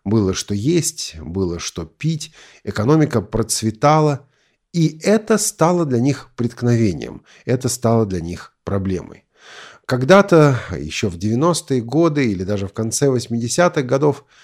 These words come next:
говорили о том, что «ну вот мы такие бедные, поэтому мы стремимся к Богу, а потом Господь даст нам просимое, потом будет богатство, будет процветание, и тогда стремление к Богу будет еще больше».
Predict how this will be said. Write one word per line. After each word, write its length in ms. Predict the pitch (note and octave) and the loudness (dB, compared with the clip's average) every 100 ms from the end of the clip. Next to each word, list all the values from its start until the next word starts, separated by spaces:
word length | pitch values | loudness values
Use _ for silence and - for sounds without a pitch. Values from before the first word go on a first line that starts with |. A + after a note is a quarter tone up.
| - - | -20 -16
говорили 360 | - F2 D3+ E3 | -4 4 6 6
о 120 | C#3 | 4
том, 200 | D#3+ F3+ | 2 0
что 300 | D3+ - C3 A#2 | 0 0 0 -2
«ну 80 | |
вот 240 | A2 F3+ F3+ | 2 2 4
мы 160 | C#3+ | 0
такие 400 | D#3 C#3 - D3 | 2 -2 0 0
бедные, 720 | A#2+ G#2+ F#3+ G3+ E3+ D3 B2+ - _ - | 0 2 2 2 2 2 2 -2 _ -2
поэтому 460 | G2+ D3 C#3+ B2 | 2 2 2 2
мы 180 | A#2+ C3+ | 2 0
стремимся 680 | - - A#2+ B2+ B2 - G#2+ | -2 -2 0 0 -2 -4 -6
к 60 | |
Богу, 480 | G#2 D#3 E3+ C#3 - - - - | -2 2 2 2 -2 -8 -20 -6
а 160 | E2+ | -6
потом 580 | D#2+ F#2 - F#3 F3 B2 F2 | -4 -4 4 4 4 -2 -8
Господь 680 | D2+ E2 F2+ - A#2+ G2+ F2 | -10 -6 -6 -4 -4 -4 0
даст 360 | C#3 D#3+ - | 2 2 0
нам 180 | D3 C3 | -2 -2
просимое, 640 | B2 B2 - C#3 B2+ G#2+ | -2 -4 -2 0 0 -2
потом 320 | - A2+ G#2+ | -4 -4 -4
будет 340 | G#2 D3 B2 F#2+ | 0 2 2 -2
богатство, 840 | F#2+ A2+ C3+ D#3 D#3 - C3+ B2 - _ - | -2 0 2 2 0 -4 -4 -4 -12 _ -8
будет 320 | G#2+ G#2 F#2+ | -2 0 0
процветание, 760 | - G2+ A2+ G#2+ D3+ D#3 C#3+ - - _ - | -6 -6 -6 -2 0 0 0 -4 -14 _ -2
и 140 | F3+ | 0
тогда 680 | D#3+ B2+ A#2 A#2 B2+ F#3 F#3 | 0 -2 -2 -2 0 2 0
стремление 680 | - A#2+ G#2+ B2+ D#3+ B2+ | -2 -4 -2 0 2 0
к 60 | G#2+ | 0
Богу 300 | A#2+ D#3+ C3 | 2 2 2
будет 320 | A2+ C3+ B2+ | 2 4 2
еще 560 | - B2+ A#2+ - D3+ C3+ | -2 -6 -4 -2 0 0
больше». 600 | A2+ D3+ C3 - - | 2 4 4 0 -8